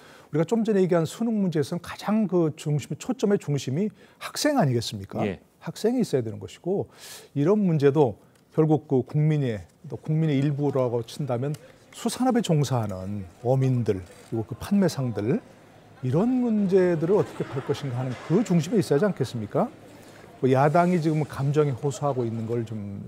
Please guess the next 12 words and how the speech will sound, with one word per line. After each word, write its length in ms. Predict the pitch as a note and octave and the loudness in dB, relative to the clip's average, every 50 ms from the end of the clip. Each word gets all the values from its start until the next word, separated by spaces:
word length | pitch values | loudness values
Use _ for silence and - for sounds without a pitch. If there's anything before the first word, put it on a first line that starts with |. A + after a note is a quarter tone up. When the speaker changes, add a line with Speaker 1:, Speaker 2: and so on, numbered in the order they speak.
| - - - - - | -14 -18 -20 -16 -8
Speaker 1:
보고 240 | - C3+ A#2+ B2+ A#2+ | -6 -2 0 0 -2
있습니다. 400 | A2+ - - B2+ A2+ - G2+ F#2 - - | -2 -4 -6 -8 -6 -6 -6 -8 -8 -8
과학이 420 | - B2 B2+ C3 C3 C3 C3 E3 | -6 -4 -4 -4 -2 -2 0 0
아니라 400 | C#3 A#2 A2+ A#2 C#3+ E3 C3+ A#2 - - - - - - - _ | 0 0 0 0 2 2 2 0 -4 -12 -20 -20 -20 -20 -20 _
감성에 540 | - - - D3 D#3 D#3+ - F3+ D#3+ C#3+ C#3+ | -14 -6 0 2 2 4 4 2 2 0 0
호소하는 640 | B2 B2+ B2+ - - C3 G#2+ G2 F#2+ G2 A#2+ F#3+ A3+ - - - _ - _ _ - | -2 -4 -4 -4 -4 -6 -6 -6 -8 -6 -6 -6 -8 -8 -14 -20 _ -20 _ _ -12
뭐 100 | C3 B2 - | -10 -8 -4
그런 180 | - D#3 E3 E3+ | 0 2 2 4
문제를 320 | E3+ D#3 D3 C3 C#3+ D3 | 4 2 2 2 2 2
보이고 300 | C#3 - C3 A#2+ A#2+ B2+ | 2 2 0 2 2 0
있는데, 320 | A#2 A2+ G2+ G2+ A#2 G#2+ F#2+ - - - - - - - - - - - | -4 -4 -4 -4 -4 -4 -6 -10 -18 -20 -20 -20 -20 -20 -20 -16 -2 2
여당도 720 | D3+ F#3 - - A#3 A3+ A#3 G3+ D3+ D3 F3+ D3 G#2+ | 2 4 4 4 4 2 2 2 2 2 2 0 0